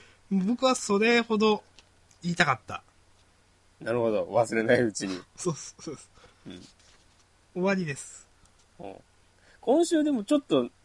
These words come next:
Speaker 2: 良かったけどな。
Speaker 1: あー、いや、まあ。
Speaker 2: 良かったっていうか、
Speaker 1: うん。
Speaker 2: なんか悪くなかった。
Speaker 1: うん。そう思いますよ。あの、
Speaker 2: うん。まあ、綺麗に終わって、
Speaker 1: うん。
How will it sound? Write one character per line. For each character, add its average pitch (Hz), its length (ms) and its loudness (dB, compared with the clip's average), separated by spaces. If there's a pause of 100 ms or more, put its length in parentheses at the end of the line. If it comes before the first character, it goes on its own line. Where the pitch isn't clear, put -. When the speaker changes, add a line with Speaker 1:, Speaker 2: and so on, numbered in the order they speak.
(560)
Speaker 2:
良 190 140 2
か 202 100 4
っ - 80 2
た 98 100 -6
け 101 80 -6
ど 82 100 -8
な。 76 180 -12 (360)
Speaker 1:
あ 190 380 -2
ー、 196 60 -6
い - 20 -8
や、 262 120 0
ま 277 300 0
あ。 175 40 4 (680)
Speaker 2:
良 233 100 0
か 226 80 4
っ 196 40 2
た 170 80 4
っ - 20 6
て 165 60 0
い 135 40 -8
う - 20 -8
か、 127 80 6
Speaker 1:
う - 40 4
ん。 - 20 2
Speaker 2:
な 113 60 -2
ん 104 40 -12
か 107 120 4
悪 151 260 6
く 123 80 -6
な 107 140 0
か 101 100 -4
っ - 40 -18 (100)
た。 78 160 -14 (160)
Speaker 1:
う 185 40 -8
ん。 156 360 -6 (180)
そ 254 80 -8
う 262 40 -6
思 180 360 -4
い 185 60 -2
ま 196 160 -2
す - 160 -10
よ。 95 140 -16 (200)
あ 127 160 -14
の、 120 120 -10
Speaker 2:
う - 20 -8
ん。 92 200 -10 (140)
ま 262 40 -2
あ、 - 20 -2
綺 185 160 0
麗 156 180 6
に 104 80 0
終 101 160 0
わ 101 80 2
っ - 40 -20
て、 95 360 -6 (320)
Speaker 1:
う 151 60 -10
ん。 113 300 -10